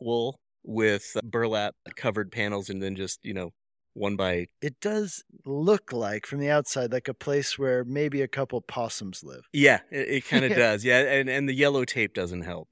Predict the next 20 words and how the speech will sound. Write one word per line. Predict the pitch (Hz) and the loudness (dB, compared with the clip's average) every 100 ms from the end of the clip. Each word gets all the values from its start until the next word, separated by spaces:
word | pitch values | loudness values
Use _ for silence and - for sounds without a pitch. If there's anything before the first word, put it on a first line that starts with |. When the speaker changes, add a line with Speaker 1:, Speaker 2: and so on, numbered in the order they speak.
| - | -2
Speaker 1:
<laughs> | |
you | 208 | 2
Speaker 2:
Right. | 143 190 160 | 2 0 -4
Speaker 1:
know? | 131 | -8
<laughs> | - - _ - - - - - | -10 -20 _ -14 -14 -8 -8 -6
So, | - 123 110 110 | 0 4 4 4
but | - 160 | 6 6
it | 156 | 8
does | 170 151 | 4 4
get | 156 | 0
the | 131 | 2
job | 120 110 | 2 2
done | 101 92 92 | 2 -2 0
when | 107 101 | -2 -2
people | - 117 101 | -6 -10 -6
aren't | 92 87 | -8 -8
walking | 87 - 92 | -10 -10 -10
on | |
the | 82 | -10
roof. | 82 80 - | -10 -12 -16